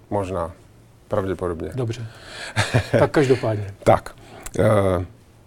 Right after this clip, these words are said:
Speaker 1: nedávno byl v D V T V lektor kurzu přežití, eh, Amar Ibrahim, jehož hlavní klientolou jsou manažeři, I T experti, vlastně takhle, řekl bych, taková jako střední,
Speaker 2: Mhm.
Speaker 1: střední vrstva, to je on. A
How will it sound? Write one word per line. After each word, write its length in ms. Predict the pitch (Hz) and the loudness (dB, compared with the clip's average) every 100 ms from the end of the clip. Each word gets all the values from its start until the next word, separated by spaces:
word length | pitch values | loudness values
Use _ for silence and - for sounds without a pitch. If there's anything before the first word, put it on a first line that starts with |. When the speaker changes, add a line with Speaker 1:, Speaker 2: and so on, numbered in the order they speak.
| - | 0
Speaker 1:
nedávno 800 | 107 107 127 147 165 165 165 160 | 4 6 6 6 4 2 2 2
byl 260 | 113 101 | 4 4
v 40 | 90 | 4
D 140 | 110 | 4
V 120 | 123 | 4
T 140 | 127 135 | 4 4
V 120 | 135 | 4
lektor 280 | 107 - 127 | 4 2 2
kurzu 300 | 120 110 131 | 2 0 0
přežití, 760 | - 101 101 - 104 104 120 120 | 0 0 0 -2 0 0 0 0
eh, 240 | 98 95 | 0 0
Amar 300 | - 110 117 | 0 2 2
Ibrahim, 640 | 104 92 92 90 90 104 113 | 2 0 0 0 -2 -2 -4
jehož 380 | 87 101 101 - | -6 -4 -4 -4
hlavní 320 | 98 98 110 | -4 -2 -2
klientolou 560 | 107 104 104 107 104 107 | -2 -2 -2 -2 -2 -2
jsou 400 | - 107 90 82 - 67 | -2 0 0 -2 -8 -8
manažeři, 680 | 87 101 120 113 104 98 95 | -4 -2 0 0 -2 -2 -2
I 120 | 87 95 | -2 -4
T 160 | 117 | -4
experti, 460 | 101 - 101 90 95 | -4 -4 -6 -4 -6
vlastně 320 | 90 101 92 85 - - | -6 -6 -6 -8 -10 -18
takhle, 340 | - - 90 85 - - 92 | -20 -12 -12 -12 -16 -20 -20
řekl 200 | - 85 | -14 -12
bych, 100 | 85 | -12
taková 220 | - - | -8 -6
jako 140 | 82 85 | -6 -8
střední, 600 | - 101 90 98 87 85 | -6 -4 -2 -4 -6 -6
Speaker 2:
Mhm. 140 | 147 | -6
Speaker 1:
střední 400 | 165 - 90 92 | -6 -6 -8 -8
vrstva, 380 | 85 82 - 113 | -8 -10 -6 -4
to 120 | - | -2
je 60 | 85 | -2
on. 260 | - 98 - - - - - | 0 -2 -4 -10 -14 -14 0
A 340 | 101 98 90 | 2 4 0